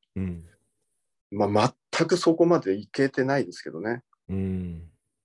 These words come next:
Speaker 2: じゃあ実際毎日自分が何してるかっていうと、朝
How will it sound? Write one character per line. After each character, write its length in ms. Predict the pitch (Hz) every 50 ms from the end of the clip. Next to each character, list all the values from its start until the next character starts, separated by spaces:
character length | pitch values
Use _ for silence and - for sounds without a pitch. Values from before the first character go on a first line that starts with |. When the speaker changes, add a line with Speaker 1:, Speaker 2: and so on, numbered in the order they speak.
| _ _ _ - -
Speaker 2:
じ 80 | 120
ゃ 60 | 117 110
あ 40 |
実 300 | - - 107 - - 127
際 80 | 123 120
毎 220 | 120 117 117 120
日 200 | 123 120 120 -
自 160 | 120 107 107 110
分 120 | 117 113
が 100 | 110 107
何 240 | 110 120 127 113 98
し 80 | -
て 80 | - 90
る 100 | 95 95
か 140 | - 104 90
っ 40 | -
て 140 | - -
い 60 | 117 120
う 40 |
と、 180 | - 127 104 - - - - - - _ _ _ _ _ _ _ -
朝 220 | - 98 98 110